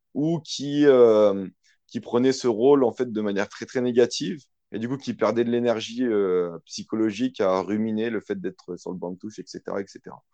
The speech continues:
Donc le but, c'est, c'est vraiment d'alerter que ces joueurs qui sont sur le banc, ils ont un,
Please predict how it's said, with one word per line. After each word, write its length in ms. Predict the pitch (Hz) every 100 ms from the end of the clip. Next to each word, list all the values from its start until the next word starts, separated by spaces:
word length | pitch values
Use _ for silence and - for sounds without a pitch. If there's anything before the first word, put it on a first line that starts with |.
| - - - - _ -
Donc 180 | 107
le 120 | 117 117
but, 260 | 131 156
c'est, 420 | - 135 139 131 120 90 _ _ _ -
c'est 160 | 117
vraiment 280 | 110 123 147
d'alerter 600 | 143 127 123 - 151 143 _ _ _ -
que 200 | 117 110
ces 440 | - - - 104
joueurs 340 | 101 123 131 -
qui 100 | 107
sont 180 | 117
sur 200 | 113 120
le 40 | 113
banc, 160 | 131
ils 220 | 127 98 107
ont 480 | 107 101 95
un, 60 | 90